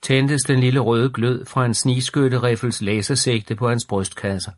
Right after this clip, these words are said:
Langsomt kravlede den opad mod hans hoved, indtil den fandt hvile på hans kind. Her sad den et øjeblik,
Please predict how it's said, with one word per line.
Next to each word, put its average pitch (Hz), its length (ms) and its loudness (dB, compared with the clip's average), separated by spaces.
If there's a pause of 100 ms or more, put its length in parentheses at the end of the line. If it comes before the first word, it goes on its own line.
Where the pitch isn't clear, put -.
(640)
Langsomt 117 680 0
kravlede 110 520 0
den 107 120 0
opad 120 320 2
mod 110 220 0
hans 110 180 0
hoved, 117 320 0 (460)
indtil 123 320 2
den 117 120 2
fandt 117 260 0
hvile 110 260 -2
på 120 140 0
hans 117 160 -2
kind. 98 260 -4 (840)
Her 117 120 0
sad 117 300 0
den 131 80 0
et 107 120 0
øjeblik, 117 480 -2